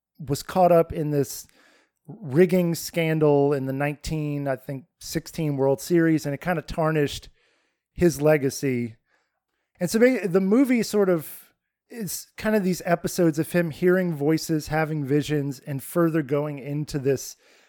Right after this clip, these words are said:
trying to solve this mystery about what is, like, what do they want me to do? What is the purpose of this? And he ends up going, uh, him and his wife have this shared dream of him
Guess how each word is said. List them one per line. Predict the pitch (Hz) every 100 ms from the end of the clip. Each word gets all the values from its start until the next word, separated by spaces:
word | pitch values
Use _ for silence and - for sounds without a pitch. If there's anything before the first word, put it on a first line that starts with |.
| -
trying | 202 208
to | 180
solve | 190 180 160
this | 156 135
mystery | 147 156 - 139 131
about | 135 123 131 131 131 _ _ _ _ _ _ _
what | 135 165 175
is, | 160 - - _ _ _
like, | 196 139 -
what | 127 143 165
do | -
they | 151 147
want | 135 151
me | 156 135
to | 135
do? | 139 131
What | 127 135
is | -
the | 139
purpose | - 156 151 139 147
of | 123
this? | 135 131 - - _ _ _ _ _ _
And | 156 156 151 139 131 _ _ _ _ -
he | 139 185
ends | 185
up | 185 123
going, | 160 170 170 165 156 - _ _ _ -
uh, | 143 139
him | 127 196
and | 175 165
his | 160 131
wife | 147 147
have | 147 131
this | 135
shared | - 156 151 131
dream | 127 139 143 143 135 - _ _ _ _
of | - 139
him | - 170 160 151 139